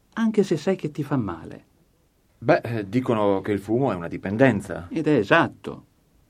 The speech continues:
Speaker 1: È una delle dipendenze più forti che ci siano al mondo. Quindi è una forza potente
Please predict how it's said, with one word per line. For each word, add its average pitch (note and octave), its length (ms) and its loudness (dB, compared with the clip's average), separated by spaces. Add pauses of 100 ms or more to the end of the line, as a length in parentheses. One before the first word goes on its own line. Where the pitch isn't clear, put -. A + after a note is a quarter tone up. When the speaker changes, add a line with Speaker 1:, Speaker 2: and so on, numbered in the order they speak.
(140)
Speaker 1:
È B2+ 120 2
una D#3+ 180 6
delle C3 220 6
dipendenze C3 600 6
più C3 140 0
forti F3+ 380 0
che C#3+ 120 4
ci C3+ 140 -4
siano D#3 260 2
al C#3+ 100 2
mondo. C3+ 500 0 (1300)
Quindi E3 280 4
è - 120 2
una C#3 180 6
forza E3 320 2
potente G2 840 0